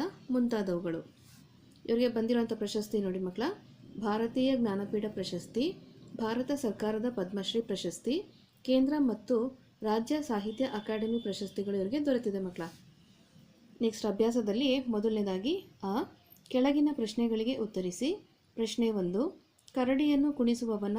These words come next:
ವೇಷಭೂಷಣ ಹೇಗಿತ್ತು? ಉತ್ತರ, ಕರಡಿಯನ್ನು ಕುಣಿಸುವವನ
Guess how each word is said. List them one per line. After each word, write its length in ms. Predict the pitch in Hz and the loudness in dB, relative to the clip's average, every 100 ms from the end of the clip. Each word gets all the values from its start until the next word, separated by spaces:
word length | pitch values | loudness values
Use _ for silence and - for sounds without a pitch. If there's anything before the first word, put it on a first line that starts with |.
| 240 | 0
ವೇಷಭೂಷಣ 720 | 208 214 233 208 196 190 190 254 | 0 0 -2 -2 -2 -2 -2 -2
ಹೇಗಿತ್ತು? 880 | 262 233 220 214 208 208 214 214 - _ _ _ _ - | 0 0 -2 -2 0 0 -2 -6 -14 _ _ _ _ -8
ಉತ್ತರ, 280 | 202 185 170 - - _ _ - | -4 -2 -2 -4 -14 _ _ 0
ಕರಡಿಯನ್ನು 560 | 247 277 302 285 294 | 4 4 4 4 2
ಕುಣಿಸುವವನ 600 | 285 240 233 240 202 202 | 2 2 2 0 -2 -2